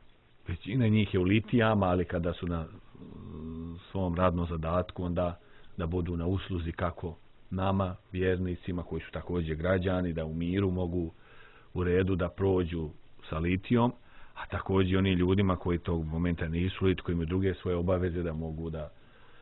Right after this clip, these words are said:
funkcionišu u gradu i to je zapravo jedna od uloga policije i bilo bi nezamislivo i protivno svakom standardu i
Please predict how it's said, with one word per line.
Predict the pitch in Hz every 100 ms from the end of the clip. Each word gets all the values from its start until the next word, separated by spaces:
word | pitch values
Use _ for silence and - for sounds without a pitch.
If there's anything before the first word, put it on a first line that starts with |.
| - -
funkcionišu | 87 - 87 87 87 -
u | 80
gradu | 80 80 87 87
i | -
to | 98
je | 101 95 - - - - -
zapravo | 95 90 95 87
jedna | 87 87 90
od | 85 - - - -
uloga | 104 92 87 85
policije | 80 80 82 92 - 101 98 92
i | 98 87 92 - - - - -
bilo | 92 87 87
bi | 82 87 - -
nezamislivo | 95 90 90 85 101 - 107 92 90 87
i | 80 - - - -
protivno | 101 95 90 85 82
svakom | 113 113 - 92 87 85 - - - - - -
standardu | - 92 95 92 87 87 87 87
i | 82 78 80